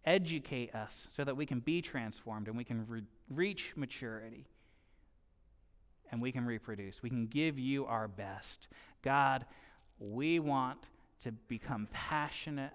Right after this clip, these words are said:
about your word so we can know you and you can make us wise unto salvation.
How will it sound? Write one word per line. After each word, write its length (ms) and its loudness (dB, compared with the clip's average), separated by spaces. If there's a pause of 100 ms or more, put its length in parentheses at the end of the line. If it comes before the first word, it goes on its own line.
(120)
about 320 -2
your 160 -6
word 340 -6
so 140 -12
we 100 -6
can 300 -2
know 240 2
you 340 -2 (340)
and 140 -2
you 160 2
can 180 0
make 220 2
us 180 -2
wise 760 2
unto 280 -4
salvation. 880 -10